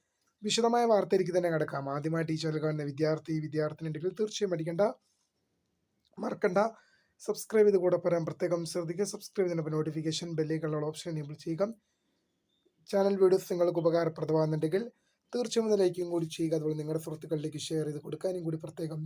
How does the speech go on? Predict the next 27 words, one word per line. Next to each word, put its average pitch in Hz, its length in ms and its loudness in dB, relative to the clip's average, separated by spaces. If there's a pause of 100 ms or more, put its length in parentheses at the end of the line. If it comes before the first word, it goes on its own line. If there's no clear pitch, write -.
ശ്രദ്ധിക്കുക. 175 400 0 (1400)
അതുപോലെ 247 340 4
നമ്മുടെ 220 200 0
ചാനലിലെ 208 300 4
WhatsApp 170 360 -2
ചാനലിൽ 175 320 0
ജോയിൻ 190 200 2
ചെയ്യാനുള്ള 175 320 2
ലിങ്ക് 156 200 -2
ഞാൻ 156 140 2
നിങ്ങൾക്ക് 151 380 -2
വീഡിയോയ്ക്ക് 160 260 -2
താഴെ 143 220 -4
ഡിസ്ക്രിപ്ഷൻ 165 460 -10
ബോക്സിൽ 160 260 -4 (360)
നൽകുന്നതായിരിക്കും. 170 600 -4 (360)
അപ്പോൾ 175 240 -2
നമുക്ക് 156 240 -2
നേരെ 147 140 0 (100)
വളരെ 156 280 0
സുപ്രധാനവും 147 520 -4
വളരെ 147 280 0
പ്രാധാന്യം 143 320 -4
അറിയിക്കുന്ന 139 320 -6 (220)
വാർത്തയിലേക്ക് 170 440 -2
തന്നെ 135 180 -6
കടക്കാം. 120 300 -8